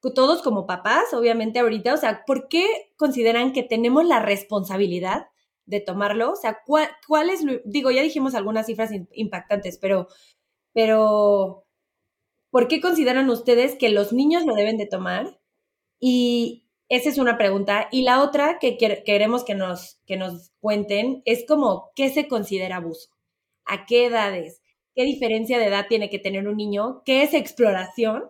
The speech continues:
O sea, entre niños, porque sabemos que existe como la exploración entre niños. ¿Y qué se considera abuso?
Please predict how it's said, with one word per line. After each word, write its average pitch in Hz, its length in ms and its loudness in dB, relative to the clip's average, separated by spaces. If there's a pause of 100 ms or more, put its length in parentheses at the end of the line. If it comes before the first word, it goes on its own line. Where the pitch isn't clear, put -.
O 208 100 -4
sea, 208 120 -6
entre 185 240 -4
niños, 220 480 -2
porque 208 240 -4
sabemos 202 400 0
que 202 220 -2 (180)
existe 240 560 -4
como 240 160 0
la 196 100 -2
exploración 185 540 -6
entre 254 240 -4
niños. 214 400 -6 (720)
¿Y 247 260 -8 (120)
qué 262 180 2
se 302 180 -2
considera 208 640 -2
abuso? 190 520 -8